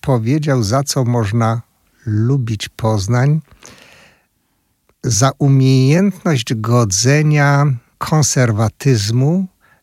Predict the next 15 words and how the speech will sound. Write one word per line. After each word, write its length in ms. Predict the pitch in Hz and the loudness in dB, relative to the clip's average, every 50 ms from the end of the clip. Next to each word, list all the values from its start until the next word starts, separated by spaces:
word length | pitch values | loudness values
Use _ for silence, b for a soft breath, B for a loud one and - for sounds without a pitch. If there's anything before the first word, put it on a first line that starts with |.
| _ | _
z 540 | - 151 113 - - - - 123 123 123 - - 123 | -8 -8 -6 -4 -4 -2 0 0 0 0 -2 -4 -8
swego 300 | - - 143 135 143 139 | -4 -2 -2 0 0 0
rodzaju 440 | 127 123 113 131 139 139 131 135 - | 2 2 2 2 2 2 2 0 0
liberalizmem. 960 | 131 113 117 143 131 113 135 135 127 123 127 131 131 127 117 98 98 110 101 101 B B B B B B B B | 0 0 0 0 0 2 2 2 2 2 2 2 2 2 0 0 -2 -2 -4 -4 B B B B B B B B
Tu 120 | - - 165 | -6 -6 -6
w 60 | - | -4
Poznaniu, 500 | - 170 147 - - 180 185 185 170 127 | -2 -2 -2 0 -2 0 0 2 0 2
wydaje 440 | 120 131 110 123 151 170 175 165 160 | 0 0 0 0 0 0 0 2 0
mi 80 | 156 | 0
się, 160 | - - 143 | 0 0 -2
bardzo 520 | 120 98 110 135 156 170 165 139 131 147 131 | -2 0 0 0 0 0 0 0 0 0 0
bliska, 960 | 110 98 107 117 120 139 170 180 156 - - - - - - _ - 101 101 101 - - _ - | 0 0 0 0 0 0 0 0 0 -2 -2 -4 -6 -8 -8 _ -2 -2 -2 -4 -6 -14 _ -4
mm, 380 | 117 110 110 107 107 110 107 | -2 0 0 0 0 2 2
mentalności 760 | 107 117 117 107 - 117 113 110 113 139 156 135 - - 127 117 | 2 2 0 0 0 0 0 0 2 0 0 -2 -2 -6 -8 -6
Poznania 680 | - 113 104 92 110 131 135 139 139 139 135 131 135 | -4 -6 -4 -2 -2 0 0 2 2 2 2 0 -2